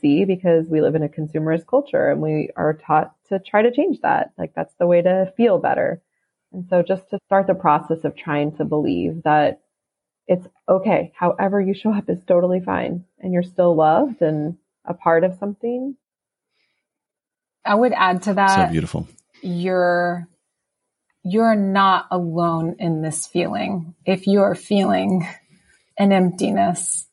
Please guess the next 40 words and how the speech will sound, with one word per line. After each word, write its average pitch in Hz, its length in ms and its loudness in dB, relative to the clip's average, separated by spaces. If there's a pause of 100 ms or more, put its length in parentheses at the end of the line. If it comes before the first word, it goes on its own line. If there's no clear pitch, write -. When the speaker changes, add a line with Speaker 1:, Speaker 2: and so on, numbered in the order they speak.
Speaker 2:
I 190 140 0
think 185 520 -2 (440)
societally, 185 1120 2 (320)
many 196 560 4
people 170 560 -2 (200)
are 180 160 -4
feeling - 420 -4
that. - 300 -2 (140)
I 175 60 -8
think 196 240 -6
Vanessa 190 340 0
and 196 100 -2
I 185 80 0
would 190 160 -2
both 185 220 0
agree 196 260 2
that 185 140 2
our 180 140 2
clients 196 560 -2 (960)
come 220 220 2
in 214 140 4
and 180 140 0
talk 208 280 -2
about, 175 280 0
like, - 240 -8 (200)
"Why 226 200 -2
can't 285 240 -4
I 240 180 0
get 226 160 0
it 190 80 0
right? 156 420 -2 (260)
Like, - 100 -4
Speaker 3:
Mm. 95 140 2
Speaker 2:
everybody 277 280 2
around 247 260 2
me 220 120 0
is 185 120 -2
getting 226 240 0
it 208 100 -2
right, 190 360 -2